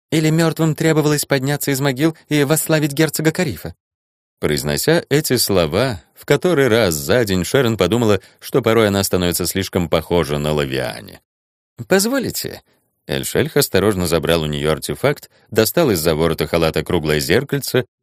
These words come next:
кряхтя опустился на колени и поджёг перо. Пламя стало синим, и Шерон почувствовала, как мурашки пробежали по её спине. Никто не дёрнулся,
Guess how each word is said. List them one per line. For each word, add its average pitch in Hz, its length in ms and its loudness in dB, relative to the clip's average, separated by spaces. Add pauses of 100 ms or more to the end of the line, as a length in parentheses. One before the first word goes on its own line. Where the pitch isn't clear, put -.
(160)
кряхтя 110 400 2
опустился 101 560 0
на 82 120 0
колени 156 400 0
и 165 200 0
поджёг 82 600 0
перо. - 400 -10 (520)
Пламя 71 560 -6
стало 73 400 -2
синим, - 460 -4 (440)
и 123 120 4
Шерон 139 360 2
почувствовала, 110 640 2
как 98 220 0
мурашки 90 440 2
пробежали 80 480 0
по 71 100 -6
её 73 200 -2
спине. 55 440 -10 (600)
Никто 78 320 0
не 80 140 2
дёрнулся, - 640 -2